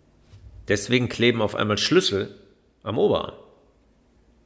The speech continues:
Und jetzt ist ja die Frage, warte mal kurz, wenn das zweihundert Mal stärker ist als Stahl und so ein Stoffkomplex ist, was macht das dann in unserem Blut und so magnetisch ist? Graphenoxid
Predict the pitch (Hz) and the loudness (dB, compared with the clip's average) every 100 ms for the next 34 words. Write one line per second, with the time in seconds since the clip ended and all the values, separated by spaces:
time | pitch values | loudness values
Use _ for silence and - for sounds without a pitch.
0 | _ _ _ _ _ _ _ 117 135 135 | _ _ _ _ _ _ _ 2 2 4
1 | 131 117 - 139 117 135 117 104 101 107 | 2 2 2 4 4 2 -2 -2 -4 -2
2 | 113 110 - 131 143 127 117 - 139 147 | -4 -4 2 2 2 0 0 0 0 0
3 | 113 107 101 - - 147 147 107 143 123 | -2 -2 -4 -4 -2 0 2 2 -2 -4
4 | 101 139 - 143 143 110 101 95 123 127 | -2 -2 0 -2 -2 -6 -6 -6 -6 -6
5 | - - - _ - 110 113 127 156 - | -10 -20 -20 _ -4 -2 0 0 0 0
6 | 139 - 123 117 117 113 101 101 135 180 | -4 0 0 0 -2 -4 -4 0 0 0
7 | - - - 110 104 98 95 95 90 87 | -4 -16 -8 -4 -2 -2 -2 -4 -6 -8
8 | 87 - - _ _ _ _ _ _ - | -10 -14 -16 _ _ _ _ _ _ -20
9 | - - 110 202 226 175 - 214 - | -20 -4 4 6 8 6 4 0 0